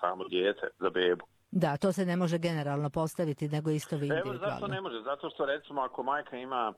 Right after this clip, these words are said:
Speaker 1: na primjer, e, bipolar affective disorder, što mi, što je term kojim smo mi nekad zna-, zvali maničnu depresiju,
Speaker 2: Mhm.
Speaker 1: vrlo često, e, lijek izbora je litijum. Litijum je u stvari medikacija koja je,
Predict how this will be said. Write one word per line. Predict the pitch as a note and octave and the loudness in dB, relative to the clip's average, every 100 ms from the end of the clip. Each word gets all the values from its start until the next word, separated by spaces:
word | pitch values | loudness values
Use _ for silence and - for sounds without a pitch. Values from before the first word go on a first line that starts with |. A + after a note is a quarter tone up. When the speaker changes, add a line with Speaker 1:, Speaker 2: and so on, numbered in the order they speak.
| - - - - | -10 -20 -16 -4
Speaker 1:
na | G#2 | -4
primjer, | - G#2 A#2 A#2 A2+ | -2 -2 2 2 4
e, | G#2 | 2
bipolar | G2 A2+ A#2 - A2+ G2 | 4 2 0 2 2 2
affective | F#2 G#2 G#2 G2 F2+ | 0 -2 -4 -8 -10
disorder, | F2+ F2+ G#2 F2+ D#2 | -6 2 2 2 -6
što | - F2 | -8 -4
mi, | F#2 F#2 F2+ - - | -2 -4 -6 -12 -14
što | - - | 0 4
je | G2+ G#2 F#2 - F#3+ G#2+ G#2+ A2 - | 4 0 -8 -14 -8 -6 -4 -4 0
term | A#2+ G2 | 4 4
kojim | F#2 F#2+ | 2 -2
smo | F2+ G#2 | 0 -2
mi | G#2+ | 0
nekad | A2 - F#2 | 0 0 -4
zna-, | G2 F2+ G2 F#2 A2 | -4 -4 -2 0 0
zvali | G2+ G2 G#2 G2+ | 2 4 4 2
maničnu | F#2+ G#2 F#2+ F#2+ F2+ | 0 0 -2 -6 0
depresiju, | G#2 - G#2+ - - F2+ G#3 - | 0 2 0 -2 -6 -4 -4 0
Speaker 2:
Mhm. | F3+ C#3 F#3 | 2 2 2
Speaker 1:
vrlo | G#3 C#3+ C3+ | 0 0 -2
često, | - C3+ C#3 - A#2+ A#2 A2+ G#2+ | 0 -2 -2 0 0 0 0 0
e, | A2 | 0
lijek | A#2+ B2 - | -2 -4 -2
izbora | G#2+ A#2 A#2+ A#2+ | -6 -2 0 0
je | G#2+ | -2
litijum. | B2+ B2+ - D#2 - _ _ - - - _ | -4 -6 -10 -16 -18 _ _ -20 -20 -20 _
Litijum | - G#2+ B2 B2 C3 B2 | 2 2 2 2 0 2
je | A#2+ A#2 | 4 2
u | A2 | 0
stvari | - A#2 B2+ | 0 0 0
medikacija | A#2+ G#2+ - A#2 A2+ A2+ A2 | -2 -6 -2 0 0 -2 -6
koja | - G2+ | 0 2
je, | G2 | 2